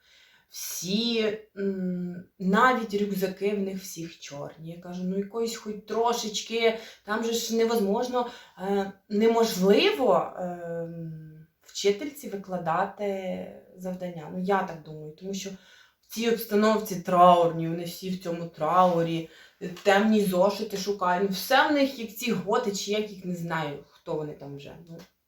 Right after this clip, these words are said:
Коротше, буду у Лясі трошечки роз-, її тормосити, щоб трішки щось ярче було в неї в гардеробі.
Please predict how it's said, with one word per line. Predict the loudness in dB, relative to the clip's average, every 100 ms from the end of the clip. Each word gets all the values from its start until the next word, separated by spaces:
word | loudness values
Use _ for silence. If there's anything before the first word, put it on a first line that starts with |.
| _ _ -20 -20 _ _ _ -6
Коротше, | -2 -2 -2 -8
буду | -6 -4 -2
у | 0
Лясі | 4 4 4 -2 -8
трошечки | -8 -4 -2 -2 -6 -6 0
роз-, | 2 2 0 -8 -12 -8 -6
її | -4 -4 -4
тормосити, | -4 -2 -4 -4 -6 -6
щоб | -6 -8 -8
трішки | -6 -6 -6
щось | -6 -4 -6 -6
ярче | -6 -6 -6 -10
було | -10 -6 -6
в | -4
неї | -4 -4
в |
гардеробі. | -6 -6 -4 -4 -4 -8 -14